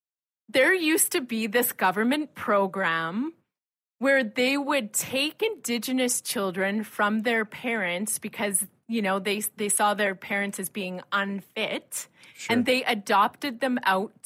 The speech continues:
Speaker 1: to settler families
Speaker 2: Mm.
Speaker 1: without permission.
Speaker 2: Mm, mm-hmm.
Speaker 1: And so this happened to a lot of children across Canada where they were just taken from their families. Their mother was given no reason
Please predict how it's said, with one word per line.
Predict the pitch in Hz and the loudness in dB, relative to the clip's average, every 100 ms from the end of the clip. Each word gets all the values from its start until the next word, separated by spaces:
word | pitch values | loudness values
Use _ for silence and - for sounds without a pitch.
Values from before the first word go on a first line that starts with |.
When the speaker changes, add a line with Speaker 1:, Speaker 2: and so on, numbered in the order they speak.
| - | -6
Speaker 1:
to | 214 214 208 208 - _ _ _ _ | -4 -4 -4 -6 -10 _ _ _ _
settler | - - 226 208 233 226 240 | -2 4 2 2 0 2 0
families | - 185 403 254 185 170 170 - - _ _ _ _ - | 2 2 2 -2 -6 -8 -6 -6 -6 _ _ _ _ -8
Speaker 2:
Mm. | - | -2
Speaker 1:
without | 269 320 | 4 4
permission. | 320 311 320 - 214 170 175 _ _ _ _ - | 4 0 2 0 -2 -4 -14 _ _ _ _ -10
Speaker 2:
Mm, | 113 104 98 _ | -8 -8 -14 _
mm-hmm. | 110 113 107 104 _ _ | -8 -6 -8 -12 _ _
Speaker 1:
And | 240 | 0
so | 247 285 | 0 0
this | 302 285 | -2 2
happened | 277 285 320 294 | 2 2 -2 -2
to | - 294 285 269 | -2 -2 0 2
a | 262 | 0
lot | 214 226 240 277 | 2 4 4 4
of | 277 | 0
children | 226 - 220 202 208 208 214 226 | -4 -4 -2 -2 -2 -2 -2 -4
across | 226 - 233 - 269 - | -4 -4 -2 2 2 2
Canada | - 269 339 220 165 170 | 0 2 2 0 -2 -2
where | 185 208 | -4 -2
they | 226 | 0
were | 233 | 0
just | 233 226 | -2 -4
taken | - 247 285 | -4 -6 -4
from | 262 262 | -2 -2
their | 254 | -2
families. | 254 196 196 196 196 - | 0 -2 -2 -4 -6 -6
Their | - 202 | -4 -2
mother | 196 202 247 | 0 0 0
was | 226 | -2
given | - 214 220 | -4 -2 -2
no | 214 202 | 0 -2
reason | 196 185 175 196 208 | -4 -6 -4 -4 -4